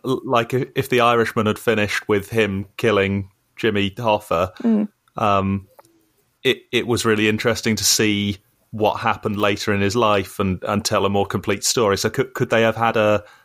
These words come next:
Speaker 1: a ten-minute segment at the end that it just says one year later and we see what's happening to the guy in prison, we see how, uh, Harry's getting on without his arm?
Speaker 2: Yeah.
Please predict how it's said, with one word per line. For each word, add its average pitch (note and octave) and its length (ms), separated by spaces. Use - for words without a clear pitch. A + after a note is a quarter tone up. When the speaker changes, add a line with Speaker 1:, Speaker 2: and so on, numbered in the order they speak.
Speaker 1:
a - 60
ten-minute A2+ 460
segment A2 420
at A2 60
the A#2 100
end A2 220
that F#2+ 120
it F#2 80
just F#2+ 160
says G2+ 240
one G#2 240
year G2+ 180
later G#2+ 600
and G2 240
we G2 100
see G2+ 220
what's F#2 240
happening G2 320
to - 80
the - 80
guy G2+ 180
in G2 100
prison, G2 440
we F2 120
see G2 280
how, F#2+ 460
uh, F2+ 300
Harry's F2+ 680
getting F#2 240
on F2+ 100
without F#2 320
his F#2+ 100
arm? F#2+ 520
Speaker 2:
Yeah. G3+ 380